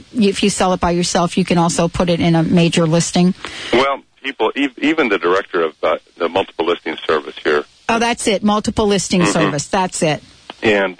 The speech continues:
Speaker 2: and there's a lot of companies that have come out that way. And there's been a lot of bad press, as usual, <laughs> for real estate agents, unfortunately. Uh, you know, I, I happen to work with Remax, which is really an upstanding company and, and really kinda screens out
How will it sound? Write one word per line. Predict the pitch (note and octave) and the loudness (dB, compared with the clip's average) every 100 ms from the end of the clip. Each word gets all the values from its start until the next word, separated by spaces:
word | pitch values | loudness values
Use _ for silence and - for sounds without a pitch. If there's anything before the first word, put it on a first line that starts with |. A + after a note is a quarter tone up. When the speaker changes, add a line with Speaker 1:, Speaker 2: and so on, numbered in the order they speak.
| - | -6
Speaker 2:
and | G#2 G2+ | -2 0
there's | F#2 | 2
a | |
lot | F#2+ G#2+ | 0 -2
of | |
companies | - G2+ F#2 E2 | -4 -6 -6 -8
that | D2+ | -8
have | - | -6
come | F2 | -2
out | E2 E2+ | -2 -2
that | E2 D#2 | -2 0
way. | D#2+ D#2 _ _ - | 0 -4 _ _ -4
And | D#3+ | 0
there's | E3+ D#3+ | 0 -2
been | A#2 | -2
a | G#2+ | 0
lot | F#2 F#2+ | 0 -2
of | D#2+ | -2
bad | D#2+ E2 | -4 -4
press, | - F2 D#2+ - | -4 -2 -2 -4
as | E2 E2+ | -18 -10
usual, | F2 D#2+ D#2 D#2+ | -8 -6 -2 -2
<laughs> | - - - - - - | -2 -6 -6 -12 -16 -6
for | - | -2
real | E2 F2 | 0 0
estate | E2 - E2 | 0 -2 -2
agents, | D#2 E2 - - | -2 -6 -8 -6
unfortunately. | E2 - E2 D#2 F2 D2+ D#2+ - _ - - - - | -6 -2 -4 -2 -6 -4 -6 -8 _ -20 -20 -16 -4
Uh, | G2 F#2 F2 F2 E2+ | 0 0 -2 -4 -6
you | G#2+ | -2
know, | F#2+ | 0
I, | G2 G2+ | 0 0
I | F#2+ | -2
happen | G#2+ F2+ | -2 -2
to | |
work | F2+ F2+ | -2 -2
with | E2+ | -4
Remax, | - F2+ E2+ D2+ - | -2 -2 0 -4 -4
which | D#2+ - | -8 -8
is | D#2 | -6
really | F2+ F2 | 0 2
an | D#2+ | 2
upstanding | D#2 - F2 D2+ | -2 -2 -2 -4
company | - E2+ D2+ E2 | -4 -4 -2 -2
and, | D2 C#2 - - _ - | -2 -6 -12 -20 _ -4
and | F2+ F2+ | -2 0
really | G2 G#2 F2+ | 0 0 -2
kinda | - F2+ E2 | -2 -4 -4
screens | - F#2+ F2+ D#2+ | -4 -2 0 0
out | D#2+ D#2+ | 0 0